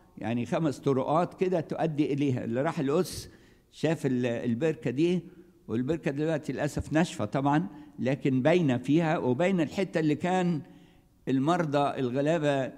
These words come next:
بيقعدوا حواليه. الراجل ده كان له تمانية وتلاتين سنة، يشير إلى بني إسرائيل اللي عاشوا حوالي أربعين سنة في البرية،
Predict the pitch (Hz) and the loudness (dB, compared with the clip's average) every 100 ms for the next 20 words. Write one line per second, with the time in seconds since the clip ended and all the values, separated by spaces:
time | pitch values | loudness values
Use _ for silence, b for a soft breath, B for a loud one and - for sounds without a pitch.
0 | - - _ - 120 123 151 156 113 - | -18 -20 _ -4 -2 0 0 -2 -4 -2
1 | 110 110 117 147 175 175 175 180 170 165 | -2 0 0 0 0 2 4 2 2 2
2 | 180 170 160 170 165 151 151 151 143 165 | 2 2 0 2 2 2 2 2 2 0
3 | 147 185 180 165 160 - 180 196 185 190 | 2 2 4 2 0 2 4 6 4 0
4 | 180 180 165 160 175 185 165 156 147 156 | 0 4 4 4 0 0 -2 -2 0 0
5 | 165 185 165 147 180 165 156 - 156 170 | 6 6 6 4 2 2 -2 2 2 4
6 | 160 139 143 143 151 160 170 165 135 - | 2 2 0 0 -2 -2 0 0 0 -2
7 | 131 135 139 101 | -2 2 4 2